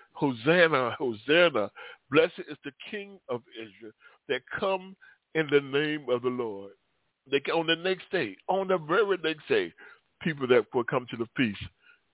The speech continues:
you know, would, when, when they heard that Jesus was coming, man, they took branches of palm trees, you know,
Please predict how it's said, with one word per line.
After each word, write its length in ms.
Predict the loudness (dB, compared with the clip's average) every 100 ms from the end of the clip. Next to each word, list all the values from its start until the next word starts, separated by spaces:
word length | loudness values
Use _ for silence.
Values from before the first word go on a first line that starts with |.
| -6
you 80 |
know, 300 | 0 0 0 -6 _ _ _ _ -2
would, 220 | 2 2 0 _ _
when, 300 | -2 -2 -2
when 120 | 2
they 80 | 6
heard 180 | 6 4
that 140 | 0
Jesus 200 | -2 -4 -4
was 100 | -6 2
coming, 320 | 2 2 -8 _ _ _ _ _ _ _ _ _ -4
man, 300 | 4 6 6
they 80 | 2 2
took 120 | -4
branches 440 | -2 2 2 2 0
of 160 | -2 0
palm 340 | -2 0 0 -2
trees, 340 | -8 -8 -10 -18 -20 _ _ -20 -20 _ 4
you 80 |
know, 380 | 8 8 8 4